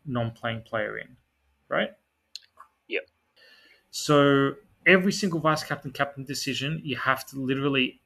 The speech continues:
Speaker 1: write down four names and order them, uh, in how they're gonna play and make sure that it's all kosher.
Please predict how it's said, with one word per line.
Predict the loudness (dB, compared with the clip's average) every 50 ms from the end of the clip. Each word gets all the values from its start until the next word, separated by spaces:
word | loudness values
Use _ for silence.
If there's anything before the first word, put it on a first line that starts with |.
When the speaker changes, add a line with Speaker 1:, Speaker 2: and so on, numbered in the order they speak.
| _ _
Speaker 1:
write | 0 2 2 2 2 0
down | -2 -2 -2
four | -2 -6 -4 -2 0 0
names | 2 2 0 0 0 -2 -4 -4 -6 -8 -10 -10 _
and | -4 -2 -2 -4 -6 -8 _ _ _
order | 4 4 4 4 2
them, | 0 0 0 0 0 -2 -6 -8 -12 -14 _ _ _ _ _ _ _ _ _ _ _ _ _ _
uh, | 0 0 2 2 2 2 0 0 -2 -6 -14 _ _ _ _ _
in | -8 -6 -6 -6
how | -8 -2 0 2 2
they're | 2 0 -2
gonna | -2 -2 -2 -2 -2
play | -6 -4 _ 2 4 4 4 2 0
and | -2 -4 -2
make | 0 0 0 -2
sure | -4 -2 0 0 0 0
that | -2 -4 -6
it's | -8 -10
all | -10 -10
kosher. | -8 -8 -8 -8 -8 -12 -14